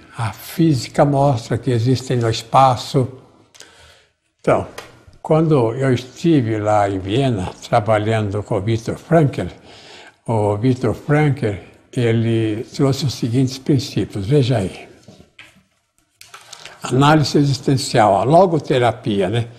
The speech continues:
Logoterapia significa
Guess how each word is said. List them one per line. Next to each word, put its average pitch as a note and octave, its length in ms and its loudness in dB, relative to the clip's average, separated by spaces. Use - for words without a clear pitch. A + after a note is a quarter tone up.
Logoterapia F3 1040 2
significa C3+ 1080 -2